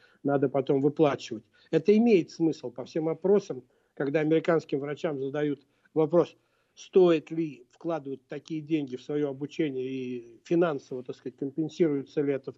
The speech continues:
в, в, а, дальнейшей карьере, они все отвечают «да». Но на начальном этапе это всё-таки довольно дорого. И, а,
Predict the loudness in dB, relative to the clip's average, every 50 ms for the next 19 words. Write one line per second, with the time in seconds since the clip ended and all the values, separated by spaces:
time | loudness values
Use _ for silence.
0 | _ _ _ _ _ _ _ 0 2 2 2 0 -2 -4 -4 -4 -4 -4 -6 -6
1 | -10 -12 -12 -12 -14 -14 -16 -16 -12 -8 -4 -4 -2 -2 -4 -6 -8 -6 -4 -2
2 | -2 0 0 0 2 2 0 0 0 0 -2 -2 -2 -4 -4 -2 0 0 0 0
3 | -2 -2 -4 -2 -2 -4 -8 _ _ _ _ _ _ -6 -4 -2 -2 -2 -2 -2
4 | -2 -4 -4 -4 -2 -2 0 -2 -2 -2 -4 -8 -6 -6 -6 -6 -4 -6 -6 -4
5 | -4 -6 -4 -6 -6 -4 -4 -2 -2 -2 -2 -2 -2 0 2 2 4 2 2 0
6 | -2 -4 -6 _ _ _ _ _ _ _ _ -2 0 2 4 4 2 2 0 -2
7 | 0 0 2 2 2 0 -2